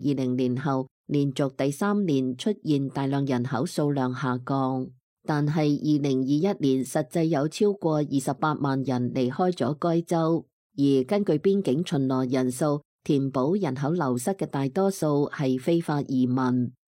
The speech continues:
目前有二百三十萬至二百六十萬非法移民居住響加州，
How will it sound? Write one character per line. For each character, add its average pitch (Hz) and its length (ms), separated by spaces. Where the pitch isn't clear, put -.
目 160 160
前 139 240
有 135 140
二 151 340
百 156 140
三 208 280
十 156 120
萬 135 280
至 143 140
二 143 380
百 151 220
六 139 100
十 139 160
萬 131 200
非 185 200
法 156 200
移 131 220
民 127 240
居 180 300
住 139 140
響 127 340
加 165 200
州， 156 460